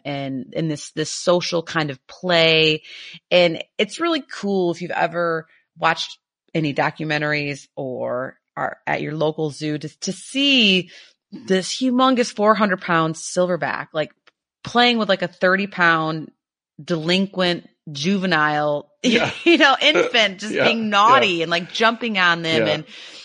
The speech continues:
Speaker 1: and, and just, you know, d-, teasing them and chasing them
Speaker 2: Yeah.
Speaker 1: and bothering them. And, and, and they, and they love it. Like, they, that's, like, their, they,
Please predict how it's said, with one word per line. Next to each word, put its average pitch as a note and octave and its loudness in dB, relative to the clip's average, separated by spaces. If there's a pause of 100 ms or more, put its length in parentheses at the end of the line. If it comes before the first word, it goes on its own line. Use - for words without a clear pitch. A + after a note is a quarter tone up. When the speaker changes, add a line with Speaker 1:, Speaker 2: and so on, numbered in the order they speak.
(140)
Speaker 1:
and, D#3+ -2
and F#3+ -6
just, B3+ -14
you A#3+ 0
know, C#3+ 0 (600)
d-, - -10
teasing B3+ 2
them E3+ 0
and D#3 -2
chasing B3+ -2
them E3 2
Speaker 2:
Yeah. D#3+ 0
Speaker 1:
and D3+ -2 (140)
bothering A3+ 2
them. D3+ -2
And, D3 -6
and, E3+ -2
and G#3 0
they, G#3 0
and F#3+ 2
they G3+ 4
love A3+ 0
it. D#3 0
Like, D#3 0
they, E3 2
that's, E3 0
like, F3 -2
their, D#3 0 (140)
they, D#3+ -4